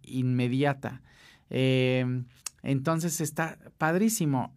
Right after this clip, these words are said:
A ver si Rebe ahorita sube ahí, eh, el link o su, o donde la pueden contactar, porque estaría padre que vieran. De hecho, hay un cana-, hay un programa que hicimos con ella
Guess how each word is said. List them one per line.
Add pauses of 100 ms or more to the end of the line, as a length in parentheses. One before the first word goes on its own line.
A
ver
si
Rebe
ahorita
sube
ahí, (400)
eh,
el
link
o
su,
o
donde
la
pueden
contactar, (340)
porque
estaría
padre
que
vieran.
De
hecho,
hay
un
cana-,
hay
un
programa
que
hicimos
con
ella